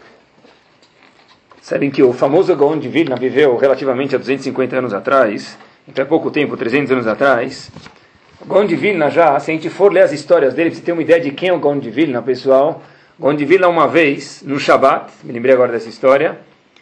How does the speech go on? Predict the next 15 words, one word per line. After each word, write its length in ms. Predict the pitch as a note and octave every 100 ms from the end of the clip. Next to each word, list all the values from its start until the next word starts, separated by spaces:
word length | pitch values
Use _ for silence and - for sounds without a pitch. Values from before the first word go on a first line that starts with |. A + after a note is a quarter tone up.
| _ _ _ _ - - - - -
mexeu 800 | D3 F#3 - G3+ D4+ B3 D3+ C3+
em 160 | D#3 F3
algo 540 | F#3+ A#3 A3+ C#4 C4+
que 100 | G3
depois 340 | G3 F#3+ C4
descobriu 340 | - - G3 A#3+
que 100 | -
era 120 | - - -
muktzeh, 460 | F#3+ C4 C4 - A#2
que 80 | C3
é 60 |
proibido 340 | F#3 F#3 B3+ A3
mexer 220 | F3 C#3+
no 100 | B2+
Shabat. 400 | C3+ A2 G2